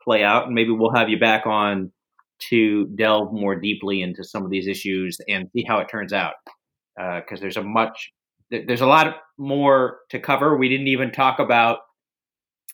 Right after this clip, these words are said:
uh, Armenia and Azerbaijan and the war <laughs> going on there, or, uh, you know, Turkey's, uh, stuff in Cyprus with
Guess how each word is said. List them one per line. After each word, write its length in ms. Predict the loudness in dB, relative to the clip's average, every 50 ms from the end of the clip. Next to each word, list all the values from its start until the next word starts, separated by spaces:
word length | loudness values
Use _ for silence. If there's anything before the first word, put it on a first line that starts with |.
| -18 _ -4
uh, 360 | -4 -2 0 0 0 -2 -2 -2
Armenia 560 | 0 0 0 0 0 0 2 4 4 6 6
and 240 | 6 4 4 2 0
Azerbaijan 920 | 0 0 0 0 0 0 0 0 0 2 2 2 4 4 4 2 2 2
and 280 | -2 -4 -4 -8 -8 -6
the 80 | -6 -6
war 360 | -2 0 2 2 2 2 2
<laughs> 240 | 0 0 0 2 2
going 40 | 2
on 200 | 2 2 2 2
there, 320 | 2 2 4 4 2 2
or, 360 | 2 0 0 0 -2 -4 -6 -8 _ _ _ _ _ _ _ _ _ _ _ -4
uh, 580 | -2 0 0 0 0 0 0 -2 -2 -4 -4 -6 -10 -10
you 120 | -10 -8 -6
know, 300 | -6 -6 -6 -8 -10 -14 _ _ _ _ _ _ -20 -20 -20 _ _ _ _
Turkey's, 840 | 2 2 2 2 2 2 4 4 4 4 2 0 -4 -8 -8 -10 -12 _ _ _ _ _ -4
uh, 600 | -2 0 2 2 2 2 2 2 2 2 0 -2 -6 -10 _ _ _ _ _ -20
stuff 360 | -20 -4 _ 0 0 2 0
in 280 | 0 -2 -2 -2 -4 -8 -10
Cyprus 600 | -4 0 2 2 2 2 0 0 0 -2 -2 -2
with 160 | -2 -2 -2